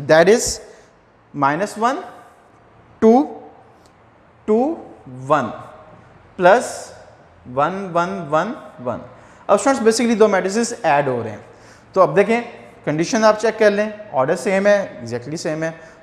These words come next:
तो ये ऐड हो सकते हैं। अब students, add कैसे होंगे?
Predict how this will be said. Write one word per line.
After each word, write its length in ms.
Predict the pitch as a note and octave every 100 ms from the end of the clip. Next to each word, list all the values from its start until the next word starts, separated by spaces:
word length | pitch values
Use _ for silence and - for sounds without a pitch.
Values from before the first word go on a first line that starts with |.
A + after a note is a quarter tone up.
| -
तो 120 | B2
ये 180 | A#2+ D3
ऐड 340 | C#3+ D3+ A3 - -
हो 120 | C3
सकते 300 | A#2 A#2 -
हैं। 60 | A2
अब 100 | C#3+
students, 360 | - A#3+ B3 F#3
add 320 | F#3+ G#3+ -
कैसे 340 | G#3 G#3 C#4
होंगे? 360 | B3 G#3+ F#3